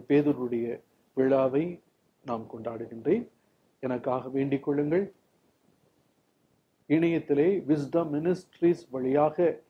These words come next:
நற்செய்தி பணியை பல ஆண்டுகளாக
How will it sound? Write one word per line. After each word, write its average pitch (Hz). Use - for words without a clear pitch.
நற்செய்தி 160
பணியை 131
பல 156
ஆண்டுகளாக 143